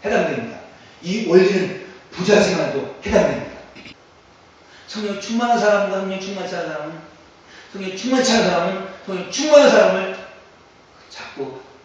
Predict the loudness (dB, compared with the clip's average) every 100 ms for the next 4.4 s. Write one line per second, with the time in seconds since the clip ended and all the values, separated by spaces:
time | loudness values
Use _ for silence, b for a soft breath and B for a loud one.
0 | -12 -8 -6 -6 -6 -6 -10 -14 -20 -20
1 | -20 _ _ _ _ _ _ _ -14 -8
2 | -6 -6 -10 -14 B B -10 -8 -6 -6
3 | -2 0 2 2 0 -2 -2 -2 -4 -6
4 | -6 -4 -4 -4